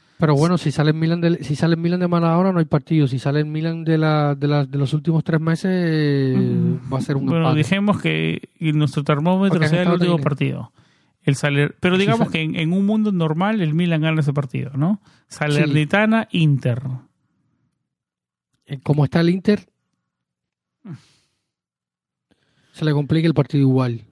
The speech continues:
Speaker 2: Eh, eso, nuestro próximo rival sería quién? La Lazio. La Lazio, sí, Lazio Juventus, el otro, el domingo ocho de abril. Sábado ocho de abril,
Speaker 1: Esperemos que,
Speaker 2: el, el, el,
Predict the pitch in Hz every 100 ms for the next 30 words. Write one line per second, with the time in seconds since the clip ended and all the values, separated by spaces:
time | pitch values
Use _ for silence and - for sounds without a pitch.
0 | - 147 - - - - - - - -
1 | - - - 135 170 - - - - 160
2 | 151 147 143 165 170 180 160 151 160 160
3 | 147 151 143 139 135 143 135 135 127 120
4 | - 131 139 151 165 180 - 135 135 156
5 | - - 175 156 143 131 120 117 - 131
6 | - 143 127 127 135 131 - - 135 127
7 | 127 135 139 135 135 - 139 127 127 123
8 | 117 _ _ - 170 160 151 147 143 143
9 | 135 135 - 127 139 131 127 127